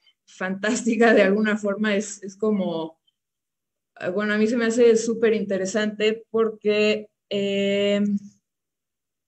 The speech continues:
estoy tratando de enseñarles, ahí está, las fotos. Eh, bueno, estas son imágenes, representaciones de lo que debió de haber sido en ese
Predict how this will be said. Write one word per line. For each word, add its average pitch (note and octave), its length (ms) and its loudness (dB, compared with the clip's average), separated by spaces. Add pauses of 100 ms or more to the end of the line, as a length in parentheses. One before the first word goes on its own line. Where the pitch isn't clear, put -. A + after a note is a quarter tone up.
(880)
estoy A3+ 260 -4
tratando A#3+ 840 -2
de G#3+ 500 0 (460)
enseñarles, G3 760 -4
ahí F#3 80 -6
está, F3 360 -12 (160)
las E3 260 -6
fotos. E3+ 440 -10 (800)
Eh, A#3 360 6
bueno, C#4 180 4
estas C#4+ 240 0
son C4 520 2
imágenes, G#3+ 1120 -2
representaciones F#3 840 -4
de F#3+ 100 0
lo E3 160 0
que F3+ 140 -2
debió G3+ 340 4
de G#3 80 6
haber G3+ 180 4
sido G3+ 280 4
en G3 120 2
ese F#3+ 440 0